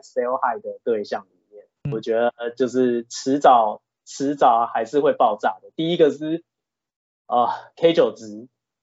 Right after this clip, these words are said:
Speaker 1: K九值真的不行啊，他，他K九值只有六点七一，那他现在也是，就是像刚刚就是D N邦迪一样，他其实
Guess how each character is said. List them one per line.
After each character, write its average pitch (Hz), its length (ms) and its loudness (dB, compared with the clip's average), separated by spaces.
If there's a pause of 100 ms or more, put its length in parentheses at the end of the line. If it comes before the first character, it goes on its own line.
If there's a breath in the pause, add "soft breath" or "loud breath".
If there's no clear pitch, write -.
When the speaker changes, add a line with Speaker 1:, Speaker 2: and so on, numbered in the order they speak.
(600)
Speaker 1:
K 151 140 4
九 135 140 6
值 110 220 -12 (260)
真 151 140 2
的 139 60 2
不 135 120 2
行 101 300 -10
啊， 131 260 -2
他， - 0 -
他 139 560 0
K 156 180 4
九 127 160 0
值 110 220 -14
只 131 100 -2
有 120 120 2
六 123 180 2
点 101 200 -8
七 - 180 -12
一， - 240 -18 (480)
那 175 120 0
他 202 120 2
现 226 100 2
在 208 80 2
也 117 140 0
是， 147 240 -6
就 143 160 2
是 147 80 4
像 143 240 -2
刚 127 120 -2
刚 123 280 -4
就 120 120 -14
是 113 300 -14
D 120 100 -2
N 117 120 -4
邦 113 200 -6
迪 107 100 -20
一 98 60 -18
样， 113 220 -6
他 120 60 -12
其 - 180 -20
实 - 80 -20